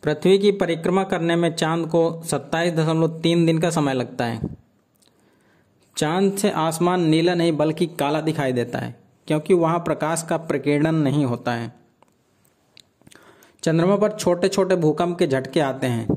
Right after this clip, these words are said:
जिन्हें मून क्वेक कहा जाता है। सूर्योदय और सूर्यास्त के समय चंद्रमा की सतह पर धूल का गुबार मंडराता रहता है।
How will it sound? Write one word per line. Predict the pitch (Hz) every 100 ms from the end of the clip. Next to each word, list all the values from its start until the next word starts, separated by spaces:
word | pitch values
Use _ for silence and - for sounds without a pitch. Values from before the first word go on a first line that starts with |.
| 123
जिन्हें | 135 160
मून | 156 139 156 170
क्वेक | 160 147 143 139 135
कहा | 123
जाता | 123 120 -
है। | 120 120 - _ _ _ _ _ _ _ _ _ -
सूर्योदय | - 156 160 160 170 170 147 151 160 196 190
और | 165 170
सूर्यास्त | - 170 160 147 151 160 - - 170
के |
समय | 160 151 156
चंद्रमा | 156 147 143 160
की | 165 165
सतह | - 143 151
पर | 143 151
धूल | 127 - 147 165 175
का | 175 160 - - - - - _
गुबार | 139 127 139 143 165
मंडराता | 165 139 123 120 - 131
रहता | 113 - 117
है। | 120